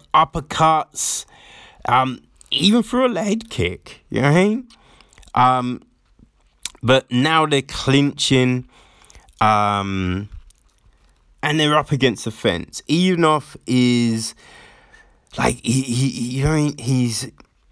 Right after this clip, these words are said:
just av-, trying to avoid, like, you know, what Lee's throwing at him,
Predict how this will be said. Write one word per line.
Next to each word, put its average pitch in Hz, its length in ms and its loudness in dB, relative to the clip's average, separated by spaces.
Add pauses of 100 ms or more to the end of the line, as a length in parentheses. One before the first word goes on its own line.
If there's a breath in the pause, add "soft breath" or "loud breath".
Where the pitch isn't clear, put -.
(380)
just - 380 0
av-, 98 280 -4
trying 139 300 0
to 127 140 4
avoid, 117 1120 0 (240 soft breath)
like, 110 360 -2 (280)
you 120 160 -2
know, 95 200 -4 (360)
what 120 320 -2
Lee's 110 420 0
throwing 104 640 -2
at 104 260 -8
him, - 460 -14